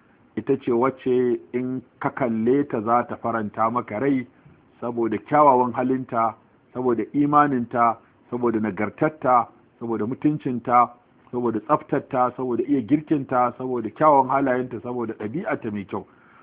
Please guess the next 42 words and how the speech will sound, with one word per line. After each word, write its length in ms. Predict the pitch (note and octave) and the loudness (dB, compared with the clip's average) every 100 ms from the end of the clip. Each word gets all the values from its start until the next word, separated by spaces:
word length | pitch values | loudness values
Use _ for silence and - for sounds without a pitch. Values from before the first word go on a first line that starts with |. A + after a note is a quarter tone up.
| - | -12
In 80 | A#2+ | -8
kuma 220 | B2+ C#3 | 0 0
ka 100 | D3 | 0
umarce 460 | C#3 B2 A2+ - D#3 | -2 -2 -4 -2 -4
ta 80 | D#3 | -2
za 160 | B2 B2+ | -2 -2
ta 120 | B2 | -2
yi 80 | A2 | -6
biyayya, 560 | G2+ A2+ D3 C#3+ B2+ A#2+ _ _ _ G#2+ | -2 0 2 4 2 2 _ _ _ -10
sannan 260 | A#2 C3 | -8 -8
ka 120 | C3 | -2
hana 240 | C3+ C3+ A2+ | 0 2 0
ta 140 | A#2+ | 0
za 180 | A#2 C3+ | 2 2
ta 120 | - | 2
hannu, 360 | G#2+ G#2 E3+ F#3+ _ _ _ - | -8 -4 -2 -4 _ _ _ -10
kuma 200 | B2 B2+ | -2 0
za 120 | C3 | 0
ta 120 | B2 | -2
tsare 280 | B2+ B2+ A#2+ | -4 0 0
maka 580 | B2 B2 B2 A#2+ A#2 - _ | -2 0 2 4 2 0 _
mutunci 880 | A2+ A#2 - C#3+ C3+ - B2 B2 A#2+ - _ _ | -8 -8 -4 -4 -4 -6 -4 -4 -4 -10 _ _
da 120 | F2+ G#2 | -8 -4
amanar 420 | G#2+ A#2 C3+ B2+ G#2 G2 | -2 2 2 0 -4 -2
dukiyarka 580 | D#3+ - B2+ B2+ - | -4 -2 -2 -2 -4
da 100 | G2+ | -6
kanta, 520 | - D3+ C#3 - A#2+ - _ _ _ - | 0 0 0 0 0 0 _ _ _ -10
kuma 220 | A#2+ G#2+ | -4 -2
idan 240 | G#2+ A#2+ A#2 | 0 0 0
kai 140 | B2 | 0
mata 240 | B2+ B2 A2 | 0 -2 2
magiya 600 | B2 A#2 A#2 B2+ A#2 G#2+ - | 4 4 2 6 6 4 -6
ko 140 | A2 | -6
kai 140 | B2+ | -4
mata 260 | A#2+ A#2 G#2+ | -6 -6 -4
rantsuwa 500 | A#2+ C3+ - C#3 A2+ | -4 -4 -2 2 2
akan 340 | A2+ B2+ A#2 | 0 -4 -4
wani 220 | A#2+ D3 E3+ | -2 0 0
abu 180 | B2+ A#2+ | -2 -2
da 140 | A2+ G#2+ | -4 0
ba 180 | A#2+ - | 2 2
ka 200 | G#2+ | -2